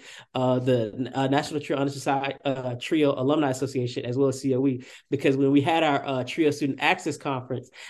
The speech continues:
I had decided I was gonna give out, give away fifty dollars to the person who was the most engaged at the conference. And then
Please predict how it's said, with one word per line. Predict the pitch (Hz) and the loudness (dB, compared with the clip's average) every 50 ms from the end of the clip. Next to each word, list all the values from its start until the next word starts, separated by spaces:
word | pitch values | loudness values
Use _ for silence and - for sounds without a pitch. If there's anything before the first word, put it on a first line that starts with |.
| - - - | -16 -8 -2
I | 135 151 | 0 0
had | 170 156 143 | 0 2 0
decided | 135 - - 147 147 151 135 123 | 0 0 2 2 2 2 2 2
I | 127 131 | 2 2
was | 139 131 135 | 2 2 2
gonna | 139 135 | 0 0
give | 127 127 135 127 | 0 0 0 0
out, | 123 131 - 143 | 0 -2 -4 -2
give | 135 139 139 | 0 2 4
away | 139 135 131 123 | 4 4 2 0
fifty | 127 151 156 - - 139 | 0 -2 -4 -2 -2 0
dollars | 131 135 151 170 170 143 139 131 - | 4 4 6 6 4 2 0 -2 -2
to | - 139 | -6 -10
the | 120 120 | -10 -6
person | - 143 139 - - - | -6 -6 -6 -6 -8 -12
who | - 143 131 | -10 -8 -6
was | 123 120 113 | -6 -6 -6
the | - 117 | -6 -6
most | 117 127 131 - | -4 -4 -4 -6
engaged | 135 120 120 131 135 143 139 135 | -6 -4 -2 2 2 2 2 0
at | - - | -2 -6
the | - | -6
conference. | - - 175 175 220 - - 143 143 - - _ - - - - | -2 0 0 0 0 -2 -2 -4 -4 -4 -8 _ -20 -20 -8 -4
And | 143 - | 2 4
then | 139 | 6